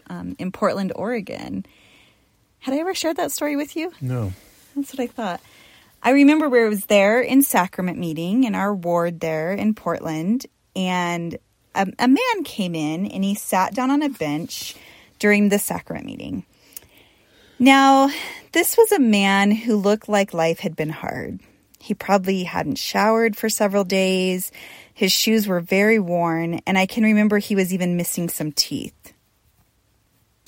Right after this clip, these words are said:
Speaker 1: And as he sat there in the chapel, looking much different than the rest of us who were freshly showered and in our Sunday best, he suddenly began to shout out things like,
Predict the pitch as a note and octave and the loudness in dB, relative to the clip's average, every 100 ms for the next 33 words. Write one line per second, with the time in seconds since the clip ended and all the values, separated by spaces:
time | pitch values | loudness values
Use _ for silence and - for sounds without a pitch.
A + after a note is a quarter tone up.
0 | _ _ _ _ _ _ _ _ - - | _ _ _ _ _ _ _ _ -20 -20
1 | - - _ _ _ _ _ _ _ _ | -20 -20 _ _ _ _ _ _ _ _
2 | - - _ _ _ _ _ - B3+ C4+ | -18 -18 _ _ _ _ _ 0 4 8
3 | C4+ C4+ C4+ C4+ - _ _ _ _ _ | 8 8 6 6 2 _ _ _ _ _
4 | _ _ _ _ _ _ - _ - C4+ | _ _ _ _ _ _ -20 _ 0 2
5 | B3+ C4+ - - F#4 A#4 - A#3 G3+ G#3+ | 4 2 0 -4 -2 0 4 4 4 4
6 | G#3 F#3+ - A3+ A#3 G#3 F#3 F3+ A3+ C#4 | 2 0 -2 0 2 4 4 2 -2 2
7 | C4 A3 G3 G#3 A3+ C4+ - - A#3 - | 2 4 2 4 2 2 -2 0 0 2
8 | G3 F3 F#3 F#3 F3 F3+ G#3 - E3 D#3+ | -4 -2 -2 -2 2 2 2 -2 -2 -2
9 | D#3 - - E3 D#3+ - F3 D#3+ - F#3+ | -2 -6 -6 -4 -4 -2 -2 0 -4 -6
10 | - E3+ F3 F3 F3 E3 D#3+ D#3+ D#3+ D#3+ | -4 0 0 2 0 -2 -4 -4 -4 -4
11 | - F3 E3+ E3+ - C#3+ D3+ D#3+ - - | -2 -2 -4 -4 -4 -4 -4 -8 -14 -18
12 | - A3 - C#4 C#4+ C#4+ B3 G#3 - F3 | -4 -2 2 4 6 4 4 0 0 0
13 | E3 E3+ - F3 - F#3 E3+ D#3+ - - | 2 -2 -6 -6 -2 0 2 0 -4 -6
14 | C#3 - - F2 E2 | -6 -6 -6 -6 -8